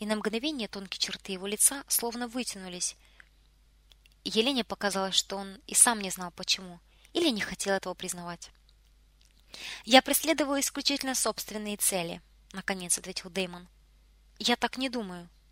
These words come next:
Какое-то напряжение создавалось между ними, и оно напугало Елену.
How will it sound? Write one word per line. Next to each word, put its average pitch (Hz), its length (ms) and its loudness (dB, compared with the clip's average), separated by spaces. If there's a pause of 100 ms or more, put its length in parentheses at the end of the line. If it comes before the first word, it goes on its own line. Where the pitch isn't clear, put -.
(400)
Какое-то 269 440 0
напряжение 269 560 0
создавалось 202 560 0
между 196 240 -6
ними, 190 400 -8 (420)
и 214 80 2
оно 220 160 -2
напугало 226 460 2
Елену. 196 600 -2